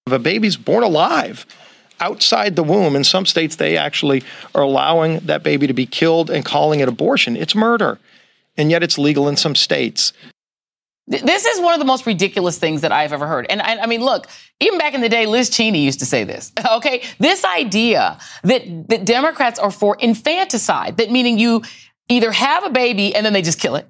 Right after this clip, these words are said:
Speaker 2: That's infanticide. That is a crime. Uh, or people get to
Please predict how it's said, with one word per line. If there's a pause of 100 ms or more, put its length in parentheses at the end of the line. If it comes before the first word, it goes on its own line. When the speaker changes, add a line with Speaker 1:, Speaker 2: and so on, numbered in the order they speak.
(120)
Speaker 2:
That's
infanticide.
That
is
a
crime. (260)
Uh,
or
people
get
to